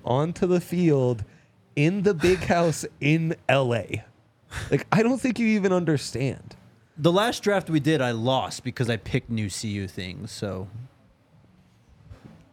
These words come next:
Speaker 1: Hell yeah. Hell yeah. My guys
Speaker 2: I
Speaker 1: got
Speaker 2: got
Speaker 1: in how
Speaker 2: crushed
Speaker 1: to
Speaker 2: for that,
Speaker 1: politics,
Speaker 2: by the
Speaker 1: you
Speaker 2: way.
Speaker 1: know? <laughs> As you should have. <laughs> What are you, new
Speaker 2: My
Speaker 1: here?
Speaker 2: thing wa-, my thing was, like, uh, you know, I'm not getting into it,
Speaker 1: There
Speaker 2: bro.
Speaker 1: you
Speaker 2: <laughs> I'm
Speaker 1: go.
Speaker 2: not getting
Speaker 1: There
Speaker 2: into
Speaker 1: you
Speaker 2: it.
Speaker 1: go.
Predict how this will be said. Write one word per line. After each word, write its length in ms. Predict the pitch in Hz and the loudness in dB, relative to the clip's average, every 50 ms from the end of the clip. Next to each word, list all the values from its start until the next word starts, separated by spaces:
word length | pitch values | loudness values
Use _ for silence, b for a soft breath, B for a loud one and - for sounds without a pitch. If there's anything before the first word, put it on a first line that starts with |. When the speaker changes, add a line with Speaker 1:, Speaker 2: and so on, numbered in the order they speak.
| _ _ - | _ _ -2
Speaker 1:
Hell 220 | 107 113 107 101 | 0 2 2 2
yeah. 240 | 98 95 92 92 95 - - - | 2 0 -2 -2 -6 -8 -12 -6
Hell 240 | - 107 101 101 | -2 0 0 0
yeah. 220 | 110 107 151 104 - - - _ _ _ _ _ _ _ _ _ _ _ | 0 -2 -4 -6 -6 -8 -16 _ _ _ _ _ _ _ _ _ _ _
My 200 | - 113 113 120 | -4 -2 0 0
guys 320 | 147 156 160 175 185 180 - | 2 2 2 2 2 2 4
Speaker 2:
I 80 | 147 | 4
Speaker 1:
got 140 | 175 190 175 | 4 6 4
Speaker 2:
got 20 | 190 | 4
Speaker 1:
in 100 | 190 196 | 2 2
how 120 | 202 190 | 2 4
Speaker 2:
crushed 240 | - - - - - | 4 4 4 4 2
Speaker 1:
to 60 | - 185 | 2 2
Speaker 2:
for 220 | 196 226 208 160 | 2 2 2 2
that, 120 | - 98 92 | 2 2 0
Speaker 1:
politics, 160 | 143 127 113 | 0 2 2
Speaker 2:
by 160 | 120 113 110 | 2 2 2
the 80 | 110 113 | 2 0
Speaker 1:
you 60 | 107 | 0
Speaker 2:
way. 260 | 107 107 107 107 117 - | 0 -2 -4 -6 -6 -4
Speaker 1:
know? 80 | 277 262 233 | -2 -2 -2
<laughs> 40 | - | 0
As 280 | - 208 233 254 - - | 0 -4 -4 -4 -4 -6
you 100 | 233 214 | -10 -10
should 300 | - - - 233 240 - | -10 -6 -2 -2 -2 0
have. 240 | - 480 - - - 403 | 0 -4 -4 -4 -6 -12
<laughs> 40 | - - 453 - - 440 - - _ _ _ _ _ _ B B B B B B B B B B _ | -8 -8 -10 -8 -8 -10 -12 -12 _ _ _ _ _ _ B B B B B B B B B B _
What 120 | - - 165 | -4 0 2
are 100 | 151 139 | 2 4
you, 160 | 123 117 117 | 4 4 2
new 160 | 120 120 123 | 2 4 4
Speaker 2:
My 140 | 202 269 302 | 6 6 6
Speaker 1:
here? 180 | 320 - 392 403 | 4 4 4 4
Speaker 2:
thing 200 | 262 254 247 233 | 4 2 2 0
wa-, 140 | 233 196 202 | -2 -4 -4
my 220 | 208 214 240 262 | -2 0 0 0
thing 300 | 269 - 277 247 226 220 | 0 0 0 0 0 2
was, 340 | 202 196 185 170 151 156 165 - - _ _ _ _ _ | 2 2 2 0 -2 -4 -8 -10 -14 _ _ _ _ _
like, 260 | 151 151 135 - - 151 147 - - - _ _ _ _ _ _ - - - - - - - - _ _ _ _ _ _ _ - _ - | -2 -2 -2 -4 -8 -12 -12 -14 -18 -20 _ _ _ _ _ _ -20 -20 -20 -20 -20 -20 -20 -20 _ _ _ _ _ _ _ -16 _ 0
uh, 120 | 156 160 135 | 0 0 0
you 100 | 160 170 | 2 2
know, 140 | 180 170 165 | 2 2 0
I'm 320 | 156 147 151 147 151 160 | -2 -4 -2 0 2 2
not 160 | 156 147 131 | 2 2 2
getting 220 | 117 120 117 110 107 | 0 -2 -2 -2 -2
into 220 | 107 107 - 127 | -2 -2 -4 2
it, 40 | 113 | 4
Speaker 1:
There 140 | 120 123 123 | 6 6 6
Speaker 2:
bro. 60 | 117 | 6
Speaker 1:
you 60 | 117 110 | 4 4
Speaker 2:
<laughs> 40 | |
I'm 60 | 107 101 | 4 4
Speaker 1:
go. 80 | 95 | 4
Speaker 2:
not 220 | - 95 90 90 - | 4 4 2 0 -2
getting 140 | - 160 123 | 2 4 4
Speaker 1:
There 100 | 120 127 139 | 4 4 4
Speaker 2:
into 80 | 131 123 | 4 2
Speaker 1:
you 60 | 113 110 | 2 2
Speaker 2:
it. 20 | |
Speaker 1:
go. 260 | 107 104 104 98 - | 2 2 2 0 -2